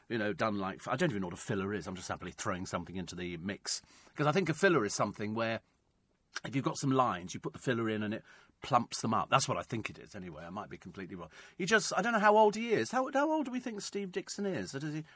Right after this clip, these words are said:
does he have an age in show business <laughs> terms? Or is he one of these people of indeterminate age?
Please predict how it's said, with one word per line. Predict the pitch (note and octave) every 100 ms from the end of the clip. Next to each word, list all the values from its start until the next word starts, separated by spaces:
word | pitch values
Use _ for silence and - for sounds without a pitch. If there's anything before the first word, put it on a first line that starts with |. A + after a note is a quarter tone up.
| - - _ _
does | F3 D#3
he | E3
have | G#3 E3
an | G#2
age | F2+ F#2 C3 E3
in | C#3+
show | C3+ D3 C3+
business | B2+ B2+ B2+ -
<laughs> | - - - -
terms? | - - - - D3
Or | C#3
is | B2+
he |
one | C3 C#3+
of | C3
these | C3
people | - C3+ - G#2 - - -
of | B2 -
indeterminate | D#3 C#3 B2+ - - F#3 D#3+ F2+ E2+ -
age? | A2 F2+ F#2 -